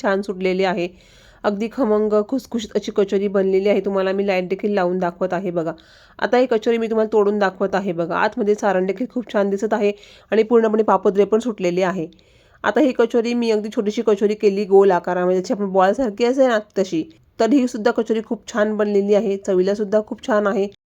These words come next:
आता आपण या सर्व कचोऱ्या तळून घेतलेल्या आहेत. फ्रेंड्स, तुम्हाला ही कणकेची कचोरी कशी वाटली? जर तुम्हाला हा व्हिडिओ आवडला असेल तर नक्कीच लाईक करा आणि तुमच्या मित्रपरिवाराला हा व्हिडिओ शेअर करा. आणि दुसरं म्हणजे कचोरी आवडली असेल तर तुम्ही मला कमेंट बॉक्समध्ये तुमचं फीडबॅक नक्कीच देऊ शकतात.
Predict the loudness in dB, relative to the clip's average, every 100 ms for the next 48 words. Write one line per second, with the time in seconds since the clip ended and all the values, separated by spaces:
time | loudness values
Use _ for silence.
0 | -6 -2 2 2 2 0 0 0 2 0
1 | 0 2 2 2 2 0 0 0 0 0
2 | -6 -20 _ _ _ 0 2 2 0 0
3 | 0 0 -2 -2 -2 -2 0 -2 0 0
4 | 4 2 2 -2 -4 -6 _ _ -2 2
5 | 0 2 2 4 4 4 2 0 0 -2
6 | -4 -4 -6 -2 2 2 2 0 2 0
7 | -2 -2 0 2 0 0 0 2 0 0
8 | -2 0 0 -2 0 0 0 0 0 -2
9 | _ _ _ _ _ 2 2 2 0 2
10 | 2 2 0 0 2 2 2 2 2 2
11 | 2 0 0 0 0 2 0 0 0 2
12 | 2 0 2 0 0 0 0 0 2 0
13 | 0 -4 0 0 2 0 -2 -8 -8